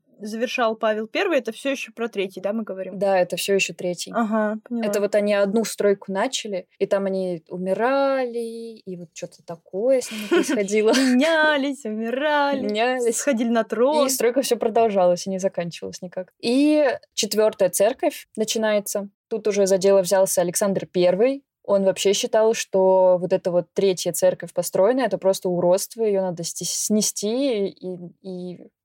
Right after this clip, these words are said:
Speaker 2: я не знаю, начать все
Speaker 1: Юль,
Speaker 2: заново.
Speaker 1: ты видела фотки? Не-, нет фоток? <laughs> Не, фотки никто не выкладывал этой третьей церкви. Рисунков нету?
Speaker 2: Слушай, есть, их даже можно посмотреть в самом соборе сегодня, в музее.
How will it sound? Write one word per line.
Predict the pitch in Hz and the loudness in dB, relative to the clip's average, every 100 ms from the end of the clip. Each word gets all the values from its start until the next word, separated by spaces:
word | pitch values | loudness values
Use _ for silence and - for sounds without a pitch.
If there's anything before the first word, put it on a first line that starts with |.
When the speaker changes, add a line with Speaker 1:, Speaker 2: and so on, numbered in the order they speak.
| - | -14
Speaker 2:
я | 185 | -12
не | 175 | -10
знаю, | 175 170 | -6 -6
начать | 170 - 196 | -6 -8 -10
все | - | -10
Speaker 1:
Юль, | 185 | -2
Speaker 2:
заново. | 175 170 175 | -2 -2 -4
Speaker 1:
ты | |
видела | 247 269 415 392 | -4 -2 0 0
фотки? | - 262 - 220 220 233 | 0 -2 -4 -12 -10 -6
Не-, | 233 | -4
нет | 220 269 - | -2 -2 -2
фоток? | 302 262 - - | -6 -6 -10 -8
<laughs> | 233 285 294 - - 302 | -4 -2 -4 -8 -16 -8
Не, | 285 - - - - | -8 -8 -14 -18 -6
фотки | 370 381 - | -2 -2 0
никто | 349 349 427 | -2 0 2
не | 415 | 4
выкладывал | 392 381 381 339 339 | 4 2 2 2 2
этой | - 277 | 0 -4
третьей | - 320 330 269 | -2 0 0 -2
церкви. | - 277 - - - _ | 0 -2 -2 -14 -16 _
Рисунков | 247 262 277 285 220 240 | -8 -6 -2 -2 -4 -4
нету? | 320 - 208 - | -4 -2 -4 -4
Speaker 2:
Слушай, | - 254 247 220 180 | -2 0 2 2 0
есть, | 233 180 180 226 277 311 - | -2 -4 0 4 4 2 0
их | - 208 | -4 -2
даже | 196 208 214 | 0 0 2
можно | 214 226 | 0 0
посмотреть | 208 - 196 - 202 202 - - - - | -6 -2 -2 2 4 4 0 -4 -6 -2
в | 190 185 185 185 190 - | 2 4 4 4 2 -2
самом | - 208 202 196 165 170 | -2 0 4 2 0 -6
соборе | - 175 190 240 202 | -4 2 2 2 -2
сегодня, | - - 170 160 165 | -6 -2 0 0 -4
в | - | -4
музее. | 185 175 156 | 0 2 0